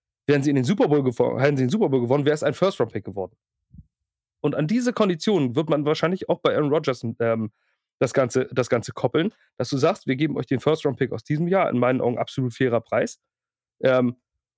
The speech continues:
und nächstes Jahr den First-Round-Pick auch noch, wenn Aaron Rodgers zweitausendvierundzwanzig noch bei uns Starting Quarterback ist. Sollte er kein Starting Quarterback mehr werden, wird das ein Second-Round-Pick. Oder ein Third-Round-Pick. Und damit könnte man, glaub ich, sauber arbeiten.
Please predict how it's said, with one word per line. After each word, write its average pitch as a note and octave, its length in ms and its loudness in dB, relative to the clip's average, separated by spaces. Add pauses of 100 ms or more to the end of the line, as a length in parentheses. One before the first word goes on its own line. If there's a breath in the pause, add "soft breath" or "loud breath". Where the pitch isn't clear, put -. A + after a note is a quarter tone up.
und G#3 420 0 (280)
nächstes G#3+ 520 0
Jahr F#3 220 4
den D#3+ 120 -2
First-Round-Pick D#3 640 -2
auch F#3+ 200 2
noch, - 320 0 (200)
wenn G3+ 240 2
Aaron E3 300 2
Rodgers D#3 260 -2
zweitausendvierundzwanzig D3 800 -2
noch C3+ 100 -4
bei - 100 -8
uns - 160 -2
Starting B2 240 -4
Quarterback C3+ 360 -2
ist. - 160 -18 (920)
Sollte E3 240 2
er B2+ 40 -4
kein A#3 180 2
Starting F#3+ 240 0
Quarterback E3 360 0
mehr D#3+ 320 0
werden, D#3+ 460 0
wird C#3 220 -2
das C#3 120 -4
ein D3 60 0
Second-Round-Pick. A2+ 640 -4 (960)
Oder C#3 160 2
ein B2 60 -2
Third-Round-Pick. A2 560 -2
Und C#3 160 -2
damit F#3+ 260 2
könnte E3 180 -2
man, D3+ 140 0
glaub C#3 160 0
ich, C3+ 80 -2
sauber C3+ 260 2
arbeiten. F3 540 0